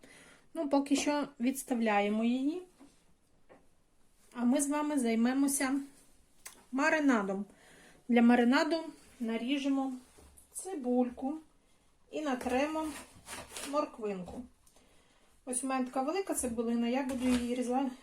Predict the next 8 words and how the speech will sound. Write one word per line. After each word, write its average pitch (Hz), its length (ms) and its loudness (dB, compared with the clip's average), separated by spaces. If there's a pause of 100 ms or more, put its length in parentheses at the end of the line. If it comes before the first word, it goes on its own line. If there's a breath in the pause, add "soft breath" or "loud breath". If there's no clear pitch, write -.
(140)
розрізати 247 580 0
на 247 200 2 (1300)
чотири 208 600 -6 (1000)
частинки. 381 600 -4 (2250 soft breath)
І 262 120 -8
отак 262 360 -4
буду 247 260 -2
нарізати. 214 760 -2